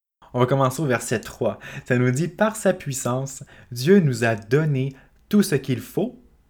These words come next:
pour accéder à la vie véritable et pour vivre dans l'attachement à Dieu. En effet,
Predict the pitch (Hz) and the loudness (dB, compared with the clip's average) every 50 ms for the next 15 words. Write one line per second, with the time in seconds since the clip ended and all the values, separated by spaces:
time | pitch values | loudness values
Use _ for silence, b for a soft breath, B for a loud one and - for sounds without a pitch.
0 | _ _ _ _ - 127 110 - - 160 185 - - - - 151 135 123 143 156 | _ _ _ _ 2 2 2 2 0 -2 -2 -2 -4 -4 -2 -2 -2 0 -2 -2
1 | - - - 117 110 110 107 104 101 104 127 147 123 101 98 104 143 156 135 131 | -4 -4 -4 -2 0 0 0 -2 -4 -4 -4 -4 -4 -4 -4 -2 -2 -2 -2 -4
2 | - - 120 113 117 110 98 98 101 - B B B B B B B 123 127 123 | -6 -8 -8 -6 -6 -6 -8 -10 -12 -14 B B B B B B B -2 -2 -2
3 | - 165 170 156 139 123 117 113 123 175 208 208 - - - - 113 123 120 117 | 0 0 0 0 0 -4 -6 -2 2 4 4 4 2 0 -4 -4 -2 -2 0 0
4 | 113 117 127 151 156 - - 127 120 - - - 123 123 - 110 104 92 95 95 | -2 -2 -2 -4 -4 -4 -6 -6 -6 -8 -8 -10 -10 -8 -8 -8 -8 -8 -8 -10
5 | 95 104 - - _ _ _ _ _ _ _ b b b b b b b b _ | -12 -12 -14 -18 _ _ _ _ _ _ _ b b b b b b b b _
6 | 139 175 190 175 139 - - 120 120 127 B | 2 2 4 4 2 2 0 0 0 0 B